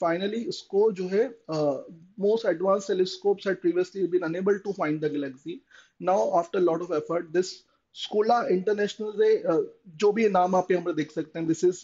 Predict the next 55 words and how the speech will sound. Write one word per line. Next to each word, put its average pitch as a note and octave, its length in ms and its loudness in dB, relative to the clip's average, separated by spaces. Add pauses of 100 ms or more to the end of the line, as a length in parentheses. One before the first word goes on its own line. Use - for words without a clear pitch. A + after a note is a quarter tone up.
(140)
uh, D3 180 0
sisa, F#3 380 -2
एस E3+ 200 -2
आई F3 140 0
एस E3 160 -6
एस E3 180 -6
आई D#3+ 160 -2
उसको D3 300 -10
बोला D3+ 240 -2
गया F3 240 -2 (160)
इटली D#3 300 -2
में, C4+ 160 -6 (540)
they B3+ 100 2
have C4 220 2
detected F#3 500 0
and F#3 160 -4
they F3+ 120 2
have G3+ 120 2
found D#3 300 -4
this D#3 180 -10
galaxy D3 320 -2
which D#3+ 140 -4
is, E3 120 -2 (140)
which - 120 -2
is, F4+ 140 2 (220)
which D#3+ 100 -6
is F3+ 160 0
called E3 360 -2
as F3+ 140 0
black D#3 380 -2
galaxy E3+ 460 -2
or D#3 180 -2 (140)
invisible, D3 560 -6
invisible D#3 380 -2
galaxy D3 300 -4
इसको D#3 320 -6 (440)
कहा D3 160 -4
जाता C#3 260 -10
है, D3 80 -18 (260)
है G#3 60 -10
ना। C4+ 120 -10 (440)
So E3 40 0
this F3 380 0
was F#3 140 -4
question F#3 260 -6
number F#3 140 -2
twenty-one। G3+ 680 -4
ट्वेंटी D#3 240 -6
सेकंड E3+ 300 -10
क्वेश्चन F3+ 260 -10
पर F3+ 120 -4
आते E3+ 200 -6
हैं, F#3 120 -6
this D3+ 180 -8
is, E3 80 -8